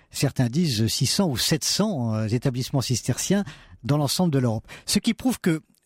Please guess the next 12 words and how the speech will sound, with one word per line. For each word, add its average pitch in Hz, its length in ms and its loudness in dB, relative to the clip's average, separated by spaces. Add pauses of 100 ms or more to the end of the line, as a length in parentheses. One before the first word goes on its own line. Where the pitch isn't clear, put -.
ce - 180 0
qui 220 160 0
est 185 40 2
proposé 143 560 0
à 127 60 0
la 127 100 4
jeunesse 127 340 2
de 101 100 -4
ce - 160 0
temps 220 320 0 (440)
correspond 190 480 0
fondamentalement 156 1000 2